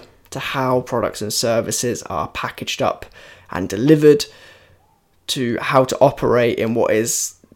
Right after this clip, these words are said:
officially about to be the deepest recession in decades,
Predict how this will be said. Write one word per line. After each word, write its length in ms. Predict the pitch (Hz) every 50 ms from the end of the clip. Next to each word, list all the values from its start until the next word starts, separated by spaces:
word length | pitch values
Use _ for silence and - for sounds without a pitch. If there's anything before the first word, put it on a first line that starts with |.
| _ _ _
officially 640 | 127 - - 139 123 - - 131 120 120 107 113 - -
about 320 | - - - 104 110 - -
to 80 | 120
be 160 | 117 120 117 117
the 120 | - 110
deepest 460 | - - 139 127 - - 127 - -
recession 480 | 135 127 - 135 131 127 - - 127 113
in 100 | 101 -
decades, 720 | - 123 127 - - - 117 113 117 120 117 - - -